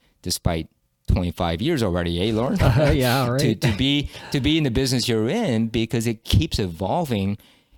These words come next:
Speaker 1: And, and I always say, you've heard me say this many times before,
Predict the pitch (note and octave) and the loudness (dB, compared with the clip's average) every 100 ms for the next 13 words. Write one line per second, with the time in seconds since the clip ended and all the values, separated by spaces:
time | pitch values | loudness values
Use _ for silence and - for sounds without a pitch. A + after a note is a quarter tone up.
0 | _ A2+ A2+ A2 A2 A2 - A2+ G#2 A#2+ | _ -4 -2 0 -2 -2 -4 0 0 2
1 | C#3+ B2+ C3 C#3 G2 F#2+ G#2+ A#2 G#2 G2 | 0 0 0 0 0 0 0 0 -2 -2
2 | G#2 F#2+ - F2+ F2+ F#2 F2+ F2 F#2 - | 0 -2 -2 -4 -4 -4 -4 -4 -6 -6
3 | D3 F3 - | -4 -4 -6